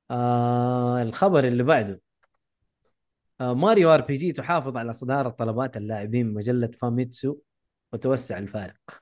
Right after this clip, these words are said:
واو. والله ماريو آر بي جي ما أدري إيش حتسوي.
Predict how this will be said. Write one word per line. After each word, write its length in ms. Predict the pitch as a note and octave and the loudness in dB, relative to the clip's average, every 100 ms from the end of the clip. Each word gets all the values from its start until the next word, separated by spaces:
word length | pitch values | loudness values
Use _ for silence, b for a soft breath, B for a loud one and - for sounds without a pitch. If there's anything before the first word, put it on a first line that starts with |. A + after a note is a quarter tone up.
| _ _ _ - | _ _ _ -14
واو. 400 | G#2 F2+ E2+ - _ _ _ _ - | -12 -12 -14 -20 _ _ _ _ -2
والله 160 | A#2+ B2+ | 2 4
ماريو 260 | C#3 C#3 | 4 4
آر 80 | A2+ | 2
بي 120 | A2+ | 0
جي 520 | B2 G#3+ A#3+ A#2 G2 G2 | 0 0 0 -2 -4 -6
ما 220 | G2+ A2 | -6 -6
أدري 200 | - F2+ | -8 -14
إيش 120 | - | -16
حتسوي. 400 | - - F2 | -16 -16 -16